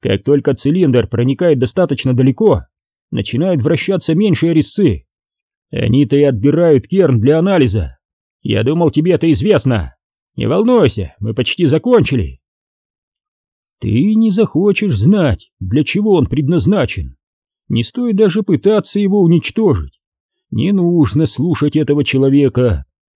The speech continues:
Надо просто оставить всё, как оно есть. Джим, ты должен противостоять слиянию.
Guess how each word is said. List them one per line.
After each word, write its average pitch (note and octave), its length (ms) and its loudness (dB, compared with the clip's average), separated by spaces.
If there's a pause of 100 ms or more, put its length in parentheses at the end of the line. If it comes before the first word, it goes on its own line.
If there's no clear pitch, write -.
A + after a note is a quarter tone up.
(160)
Надо G3+ 260 -2
просто F#3+ 540 0
оставить F#3 420 -2
всё, G#3 240 -2
как F3 180 -2
оно F3+ 140 2
есть. F#3 560 -2 (480)
Джим, F#2+ 600 0 (420)
ты - 160 -2
должен F#3 500 0
противостоять G3 920 0
слиянию. D3 880 0